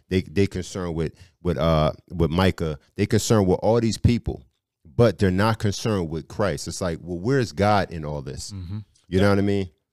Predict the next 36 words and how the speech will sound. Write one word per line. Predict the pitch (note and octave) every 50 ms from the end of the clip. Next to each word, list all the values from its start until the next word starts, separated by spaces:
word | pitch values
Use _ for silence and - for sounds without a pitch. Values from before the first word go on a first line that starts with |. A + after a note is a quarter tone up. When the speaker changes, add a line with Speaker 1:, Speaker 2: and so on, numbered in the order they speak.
| _ -
Speaker 1:
Like, | F2+ F#2 F#2 E2+ - -
and, | F#2+ G2 G2+
and | G2+ - F#2+ G2
that, | A2+ A#2 A#2 - -
and | G#2 G2 G#2+
that's | A#2 B2 B2 - - - _ _ _ _ _ -
what | F2+ G#2
we, | F#2 F2+ G2+ -
churches | - - - - C#3+ C3+ C3+ - C3+ A#2+
have | C3+ A#2 G#2+ -
to | G2 F2+
get. | D#2 G2+ G2+ - - _ _ _ _ - F2 E2+
I | - G2+
know, | G#2+ A2+ A#2+ A#2+
understand | B2 B2 A2 G#2+ - - G#2+ G#2+ -
churches | - A2+ G#2 G2 - F2+ E2
and | F2+ E2+ -
politics | - A2 G#2+ G#2+ G2+ F#2+ - G#2+ G2+ - -
and | F#2+ F#2+
all | G2 F#2+ F#2 F#2
that, | G2 F2+ D#2 -
but | - F2+ D#2+ -
they | G2+ A2 A2+
have | G#2 G#2+ F#2+ -
to | - F2
start | - - - F2 D#2+ D2 D2+
going | - F2+ F#2 F#2 E2+
against | D#2 C2+ B1+ G2 G2 F#2 -
this | - D#2+ D2+ -
stuff | - - D#2 C#2+ -
for | - - F#2 F#2 E2+
Christ. | - - A2 F#2 D2+ C#2+ - - - _ - - -
Psalm, | - - - C#3 C#3 C#3+ C#3 A#2+ F2+
Psalms | - - - D3+ D3 C#3 C3+ B2+ - -
ninety-four | B2+ B2+ B2+ A#2+ - - B2+ A#2
sixteen, | - - B2 B2 - - - D3 B2+ G2+ D#2+